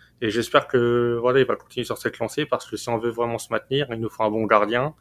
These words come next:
Et j'espère que Diouf, euh, sera ce gardien-là.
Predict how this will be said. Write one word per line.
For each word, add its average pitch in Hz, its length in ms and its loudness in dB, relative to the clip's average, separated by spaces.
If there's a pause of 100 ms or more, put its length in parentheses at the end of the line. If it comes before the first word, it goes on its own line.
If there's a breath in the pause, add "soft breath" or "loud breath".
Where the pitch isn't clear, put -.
(480 soft breath)
Et 104 60 -6
j'espère 107 380 -2
que - 100 -10
Diouf, 107 460 -10
euh, 101 100 -2
sera 110 300 -2
ce - 140 -8
gardien-là. 98 420 -8